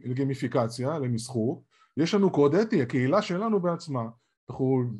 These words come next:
יותר מחמש מאות אנשים, יש לנו קוד אתי באתר, זה נקרא The Code of Ethics of, אה, Gamification,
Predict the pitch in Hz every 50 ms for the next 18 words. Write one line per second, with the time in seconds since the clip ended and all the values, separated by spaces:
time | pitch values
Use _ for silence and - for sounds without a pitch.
0 | - - 113 - 127 120 123 139 135 139 165 185 190 175 - 135 151 170 165 -
1 | 160 147 - 139 135 131 123 - 107 113 147 143 - 180 180 180 180 190 180 170
2 | 180 170 175 165 127 127 120 117 120 139 180 196 190 190 185 180 - _ _ _
3 | _ _ _ _ _ - - - 180 165 135 143 143 - 175 180 156 139 123 147
4 | 165 180 - 226 214 214 - - 151 127 120 131 123 123 117 113 110 120 117 113
5 | 117 117 110 - 165 180 170 - 180 180 175 175